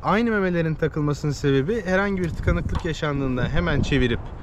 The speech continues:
e, hiçbir şekilde işinizden kalmadan işe devam etmeniz. Bu şekilde is-, farklı farklı nozzle'ların buraya entegre edilmesinin sebebi ise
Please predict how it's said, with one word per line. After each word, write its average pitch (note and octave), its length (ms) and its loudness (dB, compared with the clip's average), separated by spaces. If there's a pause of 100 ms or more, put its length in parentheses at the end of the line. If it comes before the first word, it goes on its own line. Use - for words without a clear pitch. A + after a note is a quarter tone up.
(340)
e, A#2+ 260 2
hiçbir D#3+ 260 -6
şekilde C#3 420 0
işinizden C#3 540 0
kalmadan B2 500 0 (640)
işe D3 220 -2
devam D#3+ 300 2
etmeniz. G#3 460 -4 (640)
Bu A3 80 0
şekilde F#3+ 500 0
is-, D3+ 140 -4 (600)
farklı E3+ 300 2
farklı D3+ 480 2 (140)
nozzle'ların D#3 580 2 (560)
buraya C3 440 4 (120)
entegre D#3+ 400 2
edilmesinin C#3+ 460 0
sebebi F#3+ 420 2
ise G3 340 0